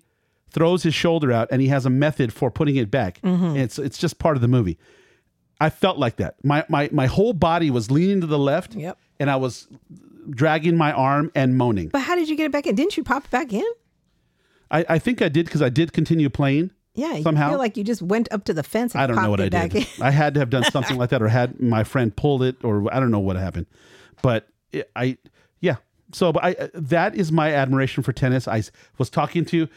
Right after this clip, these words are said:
Speaker 1: John yesterday about tennis,
Speaker 2: You
Speaker 1: about
Speaker 2: were?
Speaker 1: Agassi and Sampras. That is what got me interested in tennis. I don't mean in the game of tennis, but in watching tennis. That rivalry between those two guys,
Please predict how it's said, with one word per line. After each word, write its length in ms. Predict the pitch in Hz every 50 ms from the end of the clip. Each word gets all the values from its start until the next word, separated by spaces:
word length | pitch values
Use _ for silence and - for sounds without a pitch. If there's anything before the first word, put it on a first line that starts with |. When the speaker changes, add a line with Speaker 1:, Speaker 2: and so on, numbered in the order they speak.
| - _ _ -
Speaker 1:
John 280 | 123 165 156 165 170
yesterday 480 | 165 165 202 208 - - 175 143 143 139
about 280 | 135 135 147 151 156
tennis, 380 | - - 220 220 131 104 - - _ _ _ -
Speaker 2:
You 80 | - -
Speaker 1:
about 200 | 123 120 143 151
Speaker 2:
were? 40 | - 156
Speaker 1:
Agassi 520 | 160 180 196 202 - - - 190 196 190
and 120 | 170 156 151
Sampras. 540 | - - 180 208 220 - - 87 90 - - _ _ _ _ _ _ -
That 360 | 131 110 147 147 156 190 -
is 140 | 208 180 156
what 180 | 156 180 160 123
got 260 | 110 139 131 135 -
me 240 | 151 139 143 139 147
interested 420 | 156 147 131 135 - - - 120 131
in 80 | 151
tennis. 320 | - 175 185 202 101 - - _ - -
I 60 | -
don't 160 | 190 254 247 233
mean 240 | 220 202 190 - - - - _ _ _ -
in 220 | 190 175 165 156
the 80 | 143 147
game 320 | 117 - 165 165 170 190
of 80 | 180 -
tennis, 280 | - - 196 202 - -
but 180 | - 160 151
in 240 | 151 139 131 127 113
watching 480 | 117 127 139 156 - - - 139 120 113
tennis. 420 | - 123 104 90 73 - - - _ _ _ _ _ _ _ -
That 260 | 110 107 160 165 190 -
rivalry 500 | 165 147 160 147 151 151 156 156 147 147
between 400 | 147 127 120 - - 151 127 113 -
those 200 | - 127 147 151
two 180 | - - 202 202
guys, 420 | 143 143 127 107 104 104 101 -